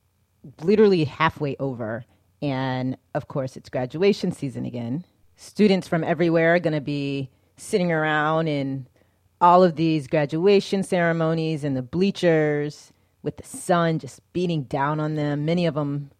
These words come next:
just sitting there wondering, "How much longer is this speech going to go on?"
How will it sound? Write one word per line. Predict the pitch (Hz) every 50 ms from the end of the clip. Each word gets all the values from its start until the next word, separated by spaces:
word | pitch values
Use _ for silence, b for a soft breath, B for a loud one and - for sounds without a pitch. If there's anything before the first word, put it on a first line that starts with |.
| _ _ _ _
just | - - - -
sitting | 170 151 143
there | 143 - 135
wondering, | 139 131 143 147 156 143 147 139 131 127 131 127 135 160 - _ _ _ _ _ _ _ _ _ _ _ _ - -
"How | 139 - - 156 156 165
much | 202 202 202 202 -
longer | 143 139 147 143 151 160 147 139 135 127 127 127 -
is | - - 147 127 120
this | 139 -
speech | - - - 156 147 127 - -
going | - 139 127 123
to | 123 127
go | - 113 113 117
on?" | 120 117 107 98 - 127